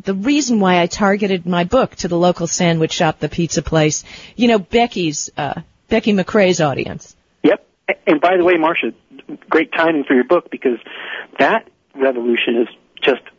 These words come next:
Speaker 2: hasn't even scratched the surface yet of how, and again, those real estate agents are guys to look to for that space.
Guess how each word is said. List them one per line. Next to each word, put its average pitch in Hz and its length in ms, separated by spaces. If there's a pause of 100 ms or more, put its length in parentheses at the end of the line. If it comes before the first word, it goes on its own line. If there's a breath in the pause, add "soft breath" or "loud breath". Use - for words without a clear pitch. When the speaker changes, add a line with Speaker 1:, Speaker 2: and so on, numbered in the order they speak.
(200)
Speaker 2:
hasn't 170 360
even 120 260
scratched 123 420
the - 80 (200)
surface 190 380 (100)
yet 101 260 (520 loud breath)
of - 80
how, 131 400
and 151 160
again, 175 340
those 131 160
real 170 200
estate 135 260
agents 123 300
are 123 60
guys 135 280
to 127 60
look 196 240
to 117 200
for 120 120
that 107 260
space. 151 300